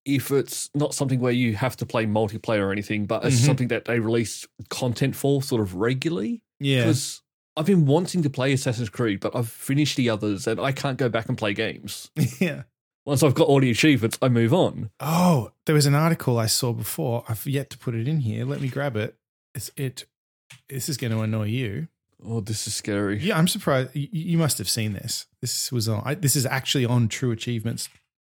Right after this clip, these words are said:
Speaker 2: website that I
Speaker 1: How did
Speaker 2: saw
Speaker 1: I,
Speaker 2: this.
Speaker 1: how did I miss it?
Speaker 2: I don't know. Let me put it in here.
Speaker 1: I, I'm on there daily.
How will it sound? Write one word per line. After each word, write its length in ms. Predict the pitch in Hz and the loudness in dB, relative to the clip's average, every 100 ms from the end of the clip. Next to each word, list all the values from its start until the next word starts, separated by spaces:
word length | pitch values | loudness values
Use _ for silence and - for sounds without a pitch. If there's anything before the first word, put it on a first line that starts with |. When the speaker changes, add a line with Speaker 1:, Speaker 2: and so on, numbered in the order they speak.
| _ 131 | _ -8
Speaker 2:
website 480 | 120 113 - - - _ - | -6 -4 -6 -10 -18 _ -4
that 120 | 110 | -2
I 120 | 110 | 0
Speaker 1:
How 80 | 175 | 0
did 80 | 165 | 2
Speaker 2:
saw 160 | 123 | 2
Speaker 1:
I, 20 | 117 | 0
Speaker 2:
this. 180 | 110 | -2
Speaker 1:
how 120 | 196 220 | -2 -2
did 120 | 226 | -2
I 120 | 220 | 0
miss 320 | 214 320 311 | 0 -2 -2
it? 240 | - - - | -4 -6 -8
Speaker 2:
I 120 | 107 | -6
don't 260 | 101 101 - | -2 -2 -2
know. 160 | 147 240 | -4 -4
Let 220 | - 120 | -8 -10
me 140 | 139 | -10
put 140 | - 127 | -10 -10
it 100 | 123 | -8
in 140 | 110 | -10
here. 260 | 110 123 117 _ _ | -8 -10 -12 _ _
Speaker 1:
I, 140 | 233 - | -16 -8
I'm 220 | 202 196 - | -4 -4 -2
on 160 | 139 135 | 0 0
there 180 | 139 151 - | 0 -2 -2
daily. 560 | 254 254 175 104 90 | 0 2 2 0 -2